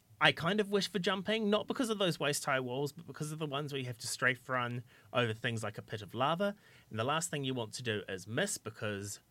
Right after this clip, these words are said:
you'll be dead. Well, you might be able to get out of there, but most of the time, I tend to miss, I get a bit annoyed, kind of rage quit the game. But it's sort of how I do. It's how I do. That being said, there were ways to, quote,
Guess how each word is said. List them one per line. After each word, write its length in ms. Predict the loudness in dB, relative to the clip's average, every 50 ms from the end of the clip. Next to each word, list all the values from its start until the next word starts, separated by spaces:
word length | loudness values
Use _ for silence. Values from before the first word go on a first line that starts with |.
| _ _ -8
you'll 200 | -4 -2 0 0
be 140 | 0 -2 -2
dead. 280 | -2 -2 -4 -4 -4 -10 _ _ 2
Well, 200 | 2 2 2 0 -4 -6
you 120 | -4 -2
might 220 | 0 0 -2 -2 -6 _ _ _ _ _ -20 -12 -6
be 100 | -2 -2
able 160 | -2 -2 -4
to 60 | -6
get 160 | -8 -8 -8
out 140 | -8 -8 -8
of 60 | -10
there, 120 | -10 -12 -10 -10
but 120 | -10 -6
most 320 | -2 -2 -2 -2 -4 -8
of 80 | -10 -10
the 40 | -10
time, 340 | -6 -4 -4 -4 -4 -6 -8 -14 _ -20 _ _ _ -2
I 80 | 0
tend 240 | 0 0 0 -4 -4 -6
to 80 | -8
miss, 420 | -6 -6 -4 -4 -4 -6 -8 -10 -12 _ _ -2
I 60 | 0
get 120 | 0 0 0
a 60 | 0
bit 120 | -2 -4
annoyed, 440 | -4 -4 -6 -6 -6 -4 -6 -6 -8 _ _ _ _ _ _ _
kind 200 | 0 2 2 2
of 60 | 2 0
rage 200 | -2 -4 -4 -6
quit 160 | -8 -8 -10
the 80 | -6
game. 200 | -8 -8 -8 -8 -14 -18 -20 _ -20 _ _ 6
But 200 | 6 6 6 4 -4 -20 -20 -20 -14 -4 2
it's 120 | 2 4 6
sort 160 | 8 8 8
of 100 | 6 6
how 220 | 6 6 8 8
I 100 | 8 6
do. 140 | 4 2 -4 -10 -12 _ _ _ _ -4
It's 120 | -2 0
how 140 | 2 2 2
I 100 | 2 2
do. 120 | 0 -2 -10 -12 _ _ -20 -20 -20 _ 6
That 180 | 8 8 8 8
being 180 | 6 4 4
said, 320 | 4 6 6 4 4 6 6
there 140 | 6 6 6
were 320 | 8 6 8 8 8 6
ways 520 | 6 4 2 2 4 4 4 4 2 0 0
to, 400 | -2 0 2 4 4 4 2 0 -2 -8 _ -18
quote, 440 | -12 -4 0 2 4 4 2 0